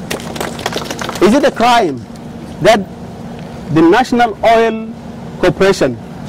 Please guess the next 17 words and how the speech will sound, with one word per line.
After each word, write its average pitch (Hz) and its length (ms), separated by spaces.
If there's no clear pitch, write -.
of 220 160
the 233 80
Republic 208 360
of 170 120
South 185 240
Sudan, 151 300
which 208 180
is 233 120
a 202 100
state-owned 254 680
company, 190 420
has 185 260
the 165 100
highest 202 560
building 202 280
in 156 100
town? 202 260